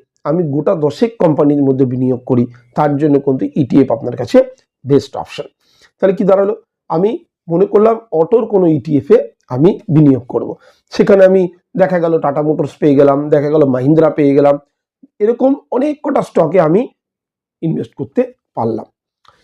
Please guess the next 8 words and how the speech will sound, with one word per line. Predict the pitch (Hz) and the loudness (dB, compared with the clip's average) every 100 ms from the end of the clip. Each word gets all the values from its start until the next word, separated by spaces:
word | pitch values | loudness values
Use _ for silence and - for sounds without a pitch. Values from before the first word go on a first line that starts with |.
| _ - | _ -2
ইটিএফ | 180 285 254 | 2 4 4
এর | 247 | 2
আরেকটা | 185 185 | 0 0
জিনিস | 196 214 214 | -2 -2 -4
কি, | 254 240 _ _ _ _ _ _ _ _ - | -4 -4 _ _ _ _ _ _ _ _ -16
অ্যাডভান্টেজ | 180 156 175 196 208 - | -2 2 2 0 -2 -4
কি | 214 | -4
থাকছে? | 208 208 247 | -4 -6 -12